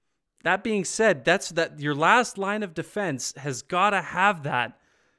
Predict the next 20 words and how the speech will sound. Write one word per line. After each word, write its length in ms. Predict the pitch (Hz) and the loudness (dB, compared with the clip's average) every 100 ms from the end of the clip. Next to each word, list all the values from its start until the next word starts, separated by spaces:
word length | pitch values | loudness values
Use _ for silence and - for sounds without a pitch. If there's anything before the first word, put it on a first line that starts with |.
| _ _ _ - | _ _ _ -6
when 200 | 139 147 | -2 2
everybody 460 | 165 196 196 196 | 4 4 4 4
else 220 | 180 170 - | 6 2 0
fucks 320 | 170 143 - | -2 -2 -4
up. 200 | 113 - _ _ _ _ _ _ _ _ _ | -6 -8 _ _ _ _ _ _ _ _ _
If 180 | 131 131 | -6 0
everybody 380 | 190 254 262 240 | 0 2 0 2
else 200 | 226 - | 0 0
fucks 320 | 226 214 - | -2 0 0
up, 280 | 208 208 _ | 0 0 _
your 160 | 139 147 | -2 0
last 420 | 139 160 190 - | 4 4 4 0
line 200 | 151 170 | 2 2
of 100 | 170 139 | 2 -2
defense, 540 | 139 156 147 - - - | -2 0 0 -4 -10 -14
which 340 | 127 131 - | -8 -8 -6
is 120 | 131 120 | -8 -4
your 80 | |
netminder, 560 | 123 151 135 120 120 123 _ _ _ _ - | -4 -4 -4 -6 -6 -8 _ _ _ _ -4
um, 380 | 123 123 120 | -2 -2 -4